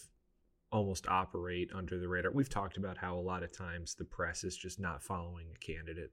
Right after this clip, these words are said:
that heavily at this stage. There isn't, you know, a giant crew of embed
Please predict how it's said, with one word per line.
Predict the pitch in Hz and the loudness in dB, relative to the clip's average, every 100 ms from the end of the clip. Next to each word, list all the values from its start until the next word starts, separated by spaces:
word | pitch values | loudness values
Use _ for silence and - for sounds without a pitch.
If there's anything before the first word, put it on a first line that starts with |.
| - | -4
that | 80 - | -4 -2
heavily | 90 87 82 82 | -4 -2 -6 -6
at | 85 | -6
this | 87 - | -2 -2
stage. | - 85 80 | 0 -2 -2
There | 92 90 - | 0 0 0
isn't, | 110 92 98 - - | 0 2 0 -4 -8
you | 82 87 | -6 -4
know, | 85 - - - - - - | -4 -8 -16 -20 -20 -4 6
a | 92 | 6
giant | - - 92 92 87 | 6 6 6 6 0
crew | - 98 90 | 2 4 6
of | 87 | 4
embed | 90 82 87 | 0 2 0